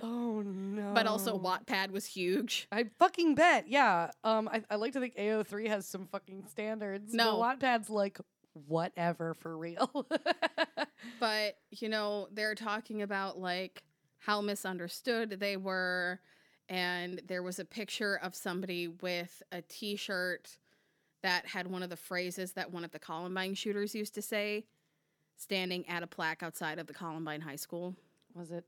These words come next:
Speaker 1: like, a cool phrase?
Speaker 2: No.
Speaker 1: Or, mm, probably not, yeah.
Speaker 2: And
Speaker 1: <laughs>
Speaker 2: crying and talking about how much she loved them and how she wishes they weren't dead because, like, she loved one of them. And I'm not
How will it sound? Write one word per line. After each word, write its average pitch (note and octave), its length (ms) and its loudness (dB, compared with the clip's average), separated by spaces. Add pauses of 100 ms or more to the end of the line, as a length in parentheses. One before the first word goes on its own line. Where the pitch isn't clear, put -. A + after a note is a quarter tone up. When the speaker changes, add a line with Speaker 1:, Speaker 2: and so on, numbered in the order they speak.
(100)
Speaker 1:
like, D#3+ 160 -12
a D3+ 120 -10
cool E3 340 -6
phrase? G#3+ 420 -6
Speaker 2:
No. E3 480 -8 (260)
Speaker 1:
Or, D3+ 80 -18
mm, D3+ 40 -20 (280)
probably E3 280 -20
not, - 180 -20 (680)
yeah. F#3+ 60 -2
Speaker 2:
And E3+ 460 -2
Speaker 1:
<laughs> B3 220 2
Speaker 2:
crying G3+ 600 2
and E3+ 200 -4
talking E3+ 380 -4
about E3 180 -4
how F3 220 -4
much F3+ 260 -2
she - 260 -8
loved F3+ 440 -4
them E3+ 480 -2 (580)
and D3+ 560 -2
how E3 220 -8
she E3 180 -10
wishes E3+ 380 -8
they D#3 160 -6
weren't D3 280 -10
dead D#3+ 320 -4
because, D3+ 880 -8 (1900)
like, D#3+ 220 -6
she - 160 -8
loved F#3+ 460 0
one E3+ 260 -4
of D3+ 100 -6
them. B2+ 320 -8
And D#3 300 -6
I'm D#3+ 260 -4
not D#3+ 280 -2